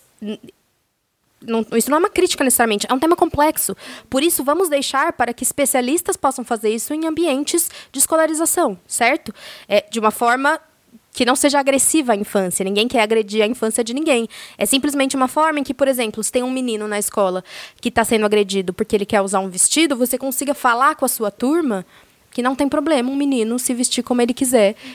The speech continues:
e que isso não muda toda a competência e todas as coisas positivas que ele traz pra sala de aula. Eu não entendo como isso pode ser negativo, porque o que eu entendo é que, na verdade, uma professora que faz isso tá di-,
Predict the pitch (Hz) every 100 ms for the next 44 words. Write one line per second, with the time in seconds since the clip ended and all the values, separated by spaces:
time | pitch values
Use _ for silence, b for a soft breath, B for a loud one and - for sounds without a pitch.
0 | - 214 214 240 226 262 226 226 240 285
1 | 226 220 - 254 285 - 233 208 220 233
2 | 226 233 220 240 240 240 - - 220 -
3 | 220 233 226 208 - 220 - 214 - 202
4 | 220 220 247 180 170 B B B 196 240
5 | 330 302 359 349 311 330 - 302 311 285
6 | 302 - 214 180 170 B B B - 214
7 | 220 202 220 233 208 220 220 254 - 277
8 | 277 262 240 220 240 254 254 254 240 226
9 | 214 - 214 226 - - 269 247 233 -
10 | 208 202 285